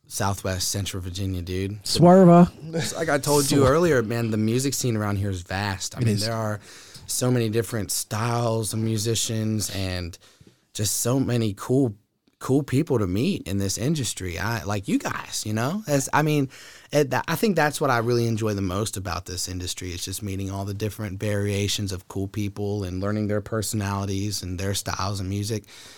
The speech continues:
Speaker 1: Um, this area has done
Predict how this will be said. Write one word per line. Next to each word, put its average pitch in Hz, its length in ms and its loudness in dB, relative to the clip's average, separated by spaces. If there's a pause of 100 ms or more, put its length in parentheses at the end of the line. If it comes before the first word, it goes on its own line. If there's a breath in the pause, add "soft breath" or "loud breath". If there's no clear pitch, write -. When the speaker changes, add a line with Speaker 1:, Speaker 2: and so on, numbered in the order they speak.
(400 soft breath)
Speaker 1:
Um, 98 460 -2 (200)
this 120 460 0
area 123 420 4
has 101 220 0
done 98 560 -2